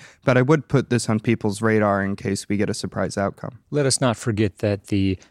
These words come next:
Speaker 2: December fifteenth potential tariffs will also come into play. Whether we get a deal next week or immediately ahead of the potential tariff rollout still remains to be seen.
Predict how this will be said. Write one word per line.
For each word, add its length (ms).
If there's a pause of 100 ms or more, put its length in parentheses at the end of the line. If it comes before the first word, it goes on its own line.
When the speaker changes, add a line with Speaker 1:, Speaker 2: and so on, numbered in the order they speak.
(160)
Speaker 2:
December 560
fifteenth 840 (240)
potential 500
tariffs 600
will 200
also 400
come 280
into 160
play. 400 (480)
Whether 260
we 200
get 340
a 100
deal 580 (240)
next 460
week 300 (100)
or 480
immediately 1000
ahead 580
of 200
the 360 (240)
potential 480
tariff 540
rollout 520 (340)
still 260
remains 380
to 80
be 100
seen. 460